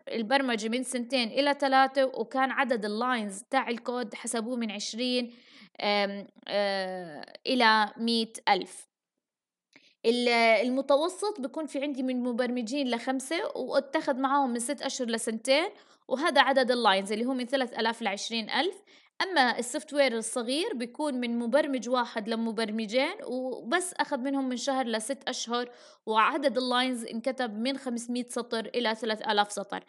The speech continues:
لكن التريفل يعني إيش؟ اللي أصغر، يعني صغير جدا، جدا، جدا، هذا بيكون مبرمج واحد ما أخذ منه غير من أسبوع إلى أربع أسابيع،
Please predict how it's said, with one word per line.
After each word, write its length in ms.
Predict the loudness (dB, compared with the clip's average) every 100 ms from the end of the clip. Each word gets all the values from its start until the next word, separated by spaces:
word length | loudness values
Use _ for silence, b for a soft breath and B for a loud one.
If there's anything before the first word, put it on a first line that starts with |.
| B B -2
لكن 300 | -2 0 0
التريفل 600 | -2 -2 0 2 2 0
يعني 560 | 0 0 -4 -4 2 2
إيش؟ 160 | 2
اللي 200 | -2 -2
أصغر، 400 | -2 0 2 2
يعني 180 | 2 -4
صغير 480 | -4 -2 2 2 2
جدا، 340 | -2 -2 -2
جدا، 360 | -2 -2 -2 -2
جدا، 480 | 0 -2 0 0 -2 B B
هذا 200 | -2 0
بيكون 380 | 0 -2 -4 -2
مبرمج 520 | 0 0 0 -4 -2
واحد 560 | 2 2 2 -2 -2 -4
ما 120 | -2
أخذ 280 | -2 -2 -4
منه 220 | -4 -4
غير 180 | -2 -2
من 160 | -4 -6
أسبوع 380 | -10 -4 -2
إلى 160 | 0 2
أربع 400 | 2 4 4 4
أسابيع، 480 | 2 0 2 0